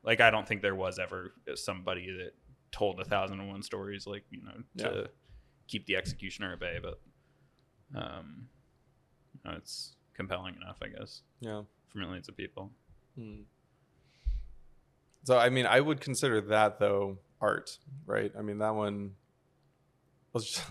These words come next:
Speaker 2: <laughs> just for, like, the sake of vacuuming the situation, let's just assume that actually happened. Like, a woman was, had to tell, like, tell a thousand and one stories. I'd say that storytelling is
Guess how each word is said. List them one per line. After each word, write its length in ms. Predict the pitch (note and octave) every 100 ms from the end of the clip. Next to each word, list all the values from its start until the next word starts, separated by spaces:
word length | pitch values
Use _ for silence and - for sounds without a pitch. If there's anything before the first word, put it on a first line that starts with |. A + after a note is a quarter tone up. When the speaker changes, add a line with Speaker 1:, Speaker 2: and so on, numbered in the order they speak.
| A2+
Speaker 2:
<laughs> 200 | - _
just 200 | A#2 C3+
for, 400 | - C3 A2+ G#2+ -
like, 280 | G#2+ G2+ F#2+ _
the 220 | A2+ G#2
sake 340 | G#2 - G#2 G#2
of 240 | G#2+ G2+ -
vacuuming 360 | G#2 G#2 G#2+ G#2+
the 80 | G2
situation, 440 | C3+ A#2 G#2+ A2
let's 140 | G#2+ G#2
just 220 | G#2 -
assume 420 | G#2 - A2 G#2
that 140 | G2+ G2+
actually 260 | G2+ - G#2
happened. 380 | G2 - G#2
Like, 260 | G#2+ A2 - _ _ _
a 60 | G#2+
woman 340 | G#2+ G#2 G#2 G2+
was, 360 | G#2 G2+ - _ -
had 160 | A2+
to 60 | G#2+
tell, 420 | - G#2 G#2 G2+ - G#2 -
like, 180 | G#2
tell 200 | - G#2
a 40 | G#2
thousand 360 | - G2+ G2+
and 80 | G2+
one 100 | -
stories. 560 | - A2 G#2+ A#2 A2+ - - - -
I'd 140 | A2+
say 160 | A2+ C3+
that 280 | A#2+ A2+ -
storytelling 640 | - A#2 A#2+ B2 A#2+ A2+ A#2
is 180 | A2